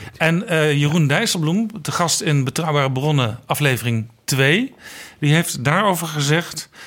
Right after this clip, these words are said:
Speaker 2: dat dat een soort toverspreuk van Draghi was. Want dat moment heeft ervoor gezorgd dat de markten tot rust kwamen.
Speaker 1: Ja.
Speaker 2: En dat sindsdien langzaam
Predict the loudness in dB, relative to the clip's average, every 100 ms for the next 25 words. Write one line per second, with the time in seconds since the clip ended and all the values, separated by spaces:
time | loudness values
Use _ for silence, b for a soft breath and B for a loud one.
0 | B B 0 2 2 2 0 -2 -4 -6
1 | -4 0 2 0 -2 -2 -2 -2 0 0
2 | -2 -8 _ -12 -2 0 2 2 2 0
3 | -2 -6 -12 B B B B -8 -8 -18
4 | _ _ -16 -12 -2 0 4 4 4 2
5 | -2 -2 -2 0 -2 -2 -4 -2 -2 -4
6 | -2 0 2 2 0 -2 -2 -2 -6 -6
7 | -4 0 0 -2 -2 -2 0 0 -4 -8
8 | B B B B B 0 0 0 2 2
9 | 2 2 2 -2 -12 -6 0 2 2 2
10 | 0 2 2 0 -2